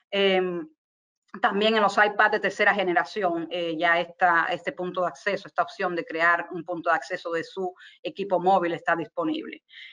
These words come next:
Eh, en el caso de Android, em, eh, tengo entendido que comenzó con el Android dos punto dos, algo así, o llamada, el sistema operativo llamado Froyo. Eh, sabemos que Android da nombres diferentes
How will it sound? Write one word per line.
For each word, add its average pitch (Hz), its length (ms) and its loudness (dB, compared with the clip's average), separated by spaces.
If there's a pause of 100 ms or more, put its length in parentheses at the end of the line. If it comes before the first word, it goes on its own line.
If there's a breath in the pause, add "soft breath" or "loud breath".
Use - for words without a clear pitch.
(160 loud breath)
Eh, 175 300 0
en 185 160 2
el 170 100 0
caso 202 300 4
de 208 60 6
Android, 240 640 4 (380 loud breath)
em, 185 880 0 (360)
eh, 196 240 0
tengo 226 200 4
entendido 254 440 6
que 247 120 4
comenzó 247 1080 6
con 208 260 6
el 196 160 0
Android 190 500 4 (300)
dos - 520 2
punto 294 420 2
dos, 339 440 4
algo 208 220 2
así, 277 340 -2
o 262 60 4
llamada, 196 640 4
el 196 100 0
sistema 208 300 -10
operativo 202 320 -2
llamado 190 380 4 (100)
Froyo. 294 480 4 (160)
Eh, 180 120 -6
sabemos 175 380 -2
que 196 120 0
Android 196 720 0
da 185 200 6
nombres 190 480 2
diferentes 185 680 -4